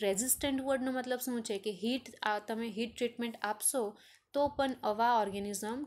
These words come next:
કિલ નહીં થશે. ઓકે? સો હીટ સેન્સિટિવમાં લખ્યું છે, હીટ સેન્સિટિવવાળાનું બીજું નામ છે હીટ લબાઇલ ફોર્મ્સ કે પછી વેજીટેટિવ સેલ્સ, ગમે એ વર્ડ યુઝ કરી શકો તમે, જે ઇઝીલી ડિસ્ટ્રોય થઈ શકે અગર એને બોઇલ કરો કે હીટની ટ્રીટમેન્ટ આપો તો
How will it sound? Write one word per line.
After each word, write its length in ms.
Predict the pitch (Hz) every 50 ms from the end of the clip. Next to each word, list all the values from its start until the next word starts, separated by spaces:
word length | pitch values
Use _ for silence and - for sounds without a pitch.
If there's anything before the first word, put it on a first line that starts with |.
| -
કિલ 340 | - 220 202 196 233 302 339 339 - -
નહીં 320 | 214 208 214 220 220 220 214
થશે. 440 | - 202 180 175 - - 175 185 190 - - - - - - _ - 254
ઓકે? 260 | 269 - 349 349 359 - - - - - - -
સો 260 | - - - 208 208
હીટ 300 | 202 180 233 262 285 269
સેન્સિટિવમાં 680 | - - 269 240 233 233 - 262 269 262 254 247 247 233
લખ્યું 280 | 226 220 220 - 220 214
છે, 120 | - 254
હીટ 180 | 233 226 233 226
સેન્સિટિવવાળાનું 840 | - 254 233 226 226 247 240 240 240 233 220 226 220 220 220 233 220
બીજું 280 | 208 214 180 226 226
નામ 260 | 226 226 214 208 208 208
છે 180 | - 226 233
હીટ 340 | 220 214 214 226 240 233 226
લબાઇલ 480 | 208 202 190 180 220 214 214 208 208 202
ફોર્મ્સ 540 | - - 208 185 180 190 233 285 294 - - _ _ - - - _ -
કે 80 | 240
પછી 260 | 226 233 220 - 233
વેજીટેટિવ 640 | 214 190 196 185 226 220 - 233 220 214 240 226 214
સેલ્સ, 540 | - - - 202 185 185 208 254 - - -
ગમે 300 | 202 220 226 220 220 226
એ 40 | 226
વર્ડ 300 | 208 196 202 202 208 196
યુઝ 280 | 202 196 208 202 196 -
કરી 180 | - 202 190
શકો 240 | 185 - 190 185 190
તમે, 360 | 180 185 185 185 202 247 302 302 - - _ _ _ _ _ _ _ _ _ -
જે 400 | - 220 220 233 285 302 294 - _ _ _ -
ઇઝીલી 420 | 240 240 240 208 220 285 285 302 254
ડિસ્ટ્રોય 460 | 226 226 220 - - - 202 190 208
થઈ 220 | 202 240 214 208
શકે 360 | 202 - 190 180 - 175 170
અગર 300 | 170 - - 190 196 208
એને 160 | 202 196 202 202
બોઇલ 380 | 185 185 196 196 196 214 220
કરો 320 | 214 - 208 196 196 190 190
કે 120 | 190 196
હીટની 440 | 190 - 208 214 214 - 220 214 208
ટ્રીટમેન્ટ 440 | 214 220 208 208 - 208 202 190 196
આપો 240 | 190 190 202 240
તો 120 | 269 -